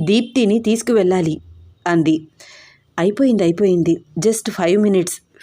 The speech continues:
ఫినిషింగ్ కంప్లీట్ అయిపోతుంది. ఎవరు తీసుకువెళ్తారు? ఇంట్లో ఎవరు కనిపించట్లేదు. పెద్దవాళ్ళు ఎవరూ లేరా? వచ్చినప్పటి నుంచి చూస్తున్నాను."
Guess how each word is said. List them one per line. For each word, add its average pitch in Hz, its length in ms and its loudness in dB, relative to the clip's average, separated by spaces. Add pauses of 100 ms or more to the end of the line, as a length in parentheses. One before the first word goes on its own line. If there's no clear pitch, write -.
ఫినిషింగ్ 269 400 2
కంప్లీట్ 214 380 0
అయిపోతుంది. 170 560 0 (800)
ఎవరు 190 220 2
తీసుకువెళ్తారు? 233 760 0 (400)
ఇంట్లో 233 600 0
ఎవరు 190 240 0
కనిపించట్లేదు. 269 840 0 (680)
పెద్దవాళ్ళు 214 440 0
ఎవరూ 196 220 2
లేరా? 196 420 0 (680)
వచ్చినప్పటి 175 520 -4
నుంచి 175 260 -4
చూస్తున్నాను." 220 600 0